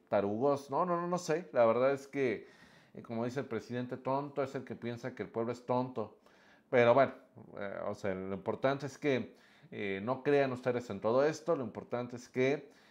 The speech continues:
eh, vean todo ese tipo de, de información con nosotros para que no caigan tan fácilmente en los análisis baratos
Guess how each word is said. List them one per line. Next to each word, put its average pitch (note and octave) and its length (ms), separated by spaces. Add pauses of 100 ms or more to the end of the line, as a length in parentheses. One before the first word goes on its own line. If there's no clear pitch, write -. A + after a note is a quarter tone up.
(120)
eh, F#2+ 320
vean C3+ 420
todo A#2+ 200
ese A#2+ 120
tipo A#2 380
de, F#2 200 (340)
de F2+ 500
información G2 560
con B2 140
nosotros A#2 460
para F#2 300
que F2+ 240 (260)
no B2+ 200
caigan A2+ 500 (100)
tan C#3 180
fácilmente A#2+ 880 (100)
en B2+ 360
los G#2+ 180
análisis A2+ 400
baratos A2+ 560